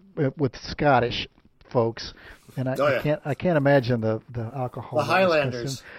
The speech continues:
Speaker 1: Yeah, yeah, I can't imagine.
Speaker 2: Yeah, they, they make us look like girly girls.
Speaker 1: <laughs> Oh man,
Speaker 2: <laughs>
Speaker 1: yeah. But anyway, they, so they built an actual brick wall, you know, like a brick wall, and, and they built two trebuchets, and they were throwing, like,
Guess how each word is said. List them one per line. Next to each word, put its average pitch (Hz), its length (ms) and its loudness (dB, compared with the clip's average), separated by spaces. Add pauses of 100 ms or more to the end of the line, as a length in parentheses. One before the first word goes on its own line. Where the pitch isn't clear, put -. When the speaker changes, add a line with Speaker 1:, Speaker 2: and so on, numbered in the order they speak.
(120)
Speaker 1:
Yeah, 160 520 10
yeah, 143 340 4
I 156 60 2
can't 190 200 -4
imagine. 143 300 4
Speaker 2:
Yeah, 139 80 -4
they, 175 200 0
they 160 100 0
make 165 220 -2
us 160 140 -4
look 160 140 -6
like 135 140 -2
girly 160 300 0
girls. 127 320 -4
Speaker 1:
<laughs> 180 40 0
Oh 151 320 10
man, 120 500 2
Speaker 2:
<laughs> 156 60 -2
Speaker 1:
yeah. 123 320 4 (280)
But 170 120 6
anyway, 135 260 6
they, 147 200 4
so 156 180 0
they 175 160 2
built 143 240 2
an 123 120 -2
actual 131 400 0
brick 123 380 -2
wall, 120 420 0
you 120 60 0
know, 113 100 -2
like 110 140 -6
a 113 80 -6
brick - 340 -4
wall, 156 280 2
and, 120 260 -4
and 117 220 -4
they 117 160 -2
built 127 500 -2
two 180 220 -4
trebuchets, 110 680 -6 (220)
and 131 140 2
they 151 80 6
were 180 100 6
throwing, 135 540 2 (300)
like, 117 160 -6